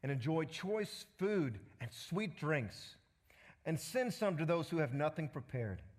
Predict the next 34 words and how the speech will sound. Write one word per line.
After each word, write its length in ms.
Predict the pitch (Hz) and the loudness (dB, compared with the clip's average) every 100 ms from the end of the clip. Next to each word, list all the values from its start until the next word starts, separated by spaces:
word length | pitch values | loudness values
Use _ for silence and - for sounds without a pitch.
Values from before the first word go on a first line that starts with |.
| - _ _ _ _ - | -20 _ _ _ _ -6
This 160 | 180 190 | -2 -2
day 180 | 208 202 | 2 2
is 140 | 175 | 2
holy 520 | - 175 180 127 92 80 - - - | 0 2 4 2 -2 -6 -14 -14 -6
to 80 | |
our 200 | 123 120 | -2 0
Lord. 360 | 113 107 92 76 - - _ _ _ _ _ | 0 -2 -4 -6 -14 -20 _ _ _ _ _
Do 120 | 147 | 0
not 280 | 147 151 135 | 2 2 -2
grieve, 380 | 143 139 113 87 - - - _ - - | -2 0 0 -4 -10 -20 -20 _ -20 -6
for 100 | 135 | -4
the 120 | 127 | -2
joy 360 | 147 160 185 | 0 2 4
of 100 | 175 | 4
the 60 | 139 | 2
Lord 420 | 127 123 110 85 - - | 0 0 0 -4 -8 -12
is 160 | 107 98 | -8 -6
your 120 | 107 | -8
strength." 420 | - - 92 85 - - _ _ _ _ _ _ _ _ _ _ _ _ - | -8 -6 -6 -6 -14 -20 _ _ _ _ _ _ _ _ _ _ _ _ -2
The 60 | |
Levites 520 | 131 180 143 127 113 | 2 2 4 4 2
calmed 380 | - 160 139 117 | -2 0 2 2
all 160 | 123 135 | 2 0
the 80 | 135 | -2
people, 420 | 104 92 78 76 | -6 -8 -10 -12
saying, 420 | - 127 113 90 85 - - _ - | -8 -4 -2 -4 -8 -14 -20 _ -2
"Be 140 | 147 | 0
still, 480 | 156 - 160 160 87 69 - _ _ _ _ | 0 -2 -4 -2 -4 -8 -18 _ _ _ _
for 100 | - | -4
this 180 | 139 165 | -4 -2
is 100 | 156 | -2
a 60 | 147 | -2
holy 360 | 147 214 147 | 0 0 0
day. 300 | 101 90 76 | -2 -4 -8